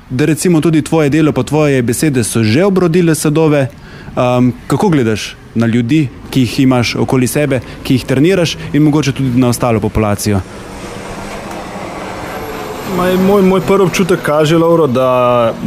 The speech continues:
Speaker 2: bi rekel, da s-, mislim, ja, se spreminjajo, seveda. Dejstvo to, da se nekateri pač nikoli ne bodo spremenili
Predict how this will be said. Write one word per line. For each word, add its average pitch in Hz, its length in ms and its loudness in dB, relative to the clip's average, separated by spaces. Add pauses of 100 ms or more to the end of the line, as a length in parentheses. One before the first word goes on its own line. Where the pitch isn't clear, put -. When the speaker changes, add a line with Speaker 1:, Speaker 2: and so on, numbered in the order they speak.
Speaker 2:
bi 135 100 0
rekel, 165 300 0
da 156 80 2
s-, - 140 -6
mislim, 127 320 0
ja, 139 240 2
se 131 200 0
spreminjajo, 98 520 -2 (100)
seveda. 101 360 -4 (540)
Dejstvo 139 400 0
to, 135 100 -2
da 123 100 0
se 120 160 -2
nekateri 120 400 -2
pač - 220 -4
nikoli 131 280 0
ne 135 60 2
bodo 131 200 0
spremenili 139 580 -2